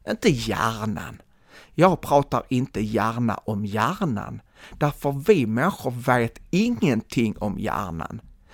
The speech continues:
De som säger sig veta någonting om hjärnan talar inte sanning. De som verkligen vet någonting om hjärnan säger, vi vet ingenting om hjärnan.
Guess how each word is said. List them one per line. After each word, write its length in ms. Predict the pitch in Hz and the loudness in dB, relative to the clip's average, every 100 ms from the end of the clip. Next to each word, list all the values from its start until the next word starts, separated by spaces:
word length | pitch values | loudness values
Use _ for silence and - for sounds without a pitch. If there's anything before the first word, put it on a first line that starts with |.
| - - | -20 -12
De 320 | 151 190 127 | 6 6 6
som 200 | - 120 | 2 -2
säger 460 | 113 - 247 107 113 | 0 2 2 2 -2
sig 240 | - 117 | 0 0
veta 680 | 110 123 156 226 208 - 240 | 0 2 4 4 0 2 2
någonting 400 | 156 127 - 117 | 2 0 -2 0
om 120 | 107 | 0
hjärnan 560 | 107 98 104 101 98 95 _ _ _ _ _ _ _ _ | 0 0 0 -2 -6 -8 _ _ _ _ _ _ _ _
talar 320 | - 107 104 123 | -2 0 0 -4
inte 200 | - - | -8 -6
sanning. 680 | - 123 247 180 - - - - - - _ - - | -4 -2 -2 -4 -8 -20 -20 -20 -20 -20 _ -20 -18
De 220 | - 139 | 0 0
som 200 | 120 131 | 2 4
verkligen 680 | 135 135 - 131 131 135 151 | 4 4 2 0 0 0 2
vet 480 | 214 277 165 - 127 | 4 4 2 -2 -2
någonting 400 | 123 117 120 117 | -2 -2 -2 0
om 120 | 117 | 2
hjärnan 460 | 117 113 117 117 | 2 2 0 -2
säger, 380 | 117 117 117 110 - - | -2 0 2 2 -2 -10
vi 160 | 113 113 | -2 0
vet 280 | 113 117 - | 0 0 0
ingenting 540 | 190 294 - - 214 | 0 0 -4 -4 -4
om 100 | - | -6
hjärnan. 480 | 104 - 120 131 117 | -8 -8 -10 -14 -16